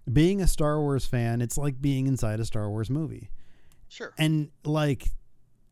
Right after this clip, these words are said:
Speaker 1: like, when we walked through the, the queue line for, uh, Smuggler's Run, the attention to detail and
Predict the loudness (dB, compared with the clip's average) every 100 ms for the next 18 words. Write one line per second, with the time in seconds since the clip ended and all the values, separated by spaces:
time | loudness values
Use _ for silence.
0 | _ _ 0 0 -2 -6 -8 -12 -20 -20
1 | -20 _ -2 0 4 4 4 4 2 0
2 | -4 -4 -2 2 4 4 4 0 -4 -2
3 | 2 4 4 2 0 -2 -8 -20 _ _
4 | _ -10 0 2 2 0 2 6 6 6
5 | 2 0 0 -2 -4 -2 0 0 0 -2
6 | -6 -10 -20 _ -4 -2 -2 2 2 4
7 | 0 0 -2 -2 -2 -4 -8 -14 -20 -18
8 | -18 -20 -20 -20 -20 -20 -2 2 4 6
9 | 6 4 0 2 2 2 2 0 0 -4
10 | -10 -14 -4 0 2 0 -2 -4 -8